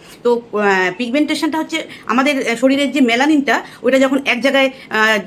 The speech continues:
মানে, ওটা স্প্রেড করতে পারে না, মেলানিনটা এক জায়গায় কাট্টা হয়ে যায়, তখন সেইটা পিগমেন্টেশনের আকার বা আমাদের যেটা বলে, আহ, ওহো,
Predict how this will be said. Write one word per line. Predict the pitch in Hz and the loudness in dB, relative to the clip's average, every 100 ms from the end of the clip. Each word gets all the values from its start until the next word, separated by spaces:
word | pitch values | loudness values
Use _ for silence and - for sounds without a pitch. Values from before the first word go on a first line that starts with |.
| 196 | -4
মানে, | 226 220 | -2 0
ওটা | 220 247 247 | 0 0 0
স্প্রেড | - - 320 359 | -4 -2 0 0
করতে | 302 269 233 | -2 -2 0
পারে | 190 170 | 0 -2
না, | 175 262 - - 202 | -6 -10 -18 -12 -4
মেলানিনটা | 220 254 269 269 269 | 2 4 4 2 -2
এক | 233 233 | -4 -2
জায়গায় | 277 269 | -2 -2
কাট্টা | 247 240 294 | -4 -6 -2
হয়ে | 220 | 0
যায়, | 180 214 285 | 0 -4 -2
তখন | 220 311 | -2 0
সেইটা | - 233 233 | 0 -2 -4
পিগমেন্টেশনের | 247 190 220 220 226 269 | -8 -6 -6 -8 -6 -4
আকার | 202 - - - - | -4 -4 -8 -14 -6
বা | 196 | 0
আমাদের | 233 208 202 302 - - 175 | 2 2 0 -2 -4 -18 -10
যেটা | 190 208 | -4 -2
বলে, | 196 196 208 | -2 0 -2
আহ, | 185 180 175 175 165 160 160 - - - | -2 -4 -4 -4 -6 -8 -12 -20 -20 -18
ওহো, | 151 160 175 | -14 -10 -10